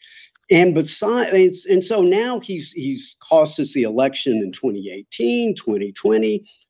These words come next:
twenty twenty-two. And a number of Republicans are saying, you know what, there are a lot of policies I liked, but I don't think he can get reelected. And I'm starting to question, is this the old Trump? I mean, he won't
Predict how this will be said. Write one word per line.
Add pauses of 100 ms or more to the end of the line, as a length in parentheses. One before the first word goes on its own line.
(100)
twenty
twenty-two. (580)
And
a
number
of
Republicans
are
saying,
you
know
what,
there
are
a
lot
of
policies
I
liked, (160)
but
I
don't
think
he
can
get
reelected.
And (320)
I'm
starting
to
question,
is
this
the
old
Trump?
I
mean,
he
won't